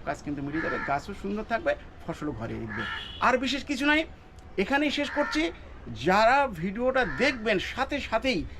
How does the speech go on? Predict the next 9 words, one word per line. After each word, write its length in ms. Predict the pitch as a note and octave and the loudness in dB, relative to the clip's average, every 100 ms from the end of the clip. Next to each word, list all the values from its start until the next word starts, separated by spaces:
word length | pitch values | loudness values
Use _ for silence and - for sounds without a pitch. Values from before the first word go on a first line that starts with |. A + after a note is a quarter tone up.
| - | -4
এই 140 | G3+ A#3 | -4 -2
কাজগুলোকে 580 | G3+ F#3 D3+ F3 E3+ D3+ - - - - | -2 -2 0 0 0 -4 -6 -12 -12 -4
করে 160 | G3 A#3+ | 2 4
ফেলুন, 320 | B3 C#4+ D4 - - | 4 2 -2 -6 -6
তাহলে 260 | - E3 D#3+ | -4 -2 -2
আপনার 260 | D#3 D#3+ C#3+ | -2 -6 -6
গাছ 220 | C#3+ C#3+ | -6 -4
কিন্তু 200 | F3+ F3+ | -6 -6
সুরক্ষিত 400 | - D3 - | -6 -6 -6